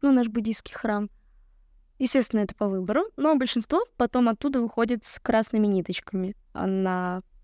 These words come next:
той или иной руке завязанными. Эти ниточки обычно освещаются в хуруле и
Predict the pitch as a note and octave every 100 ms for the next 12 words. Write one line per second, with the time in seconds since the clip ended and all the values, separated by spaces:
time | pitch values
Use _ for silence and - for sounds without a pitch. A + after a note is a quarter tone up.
0 | _ G#3 G#3+ G#3 F#3+ F3+ F#3 F#3 F#3 -
1 | - F#3 - - G3+ G#3+ G#3 _ _ _
2 | D#4 D#4+ C#4+ D4 C4 - - B3 A#3+ A3
3 | G3+ A3+ - - G#3+ G#3 G3+ G3 G3+ -
4 | G#3+ A#3 G#3+ G3+ - G3+ F#3+ - A3 D#4
5 | G4 D4+ C4 _ _ _ - A3 A3 G#3+
6 | G#3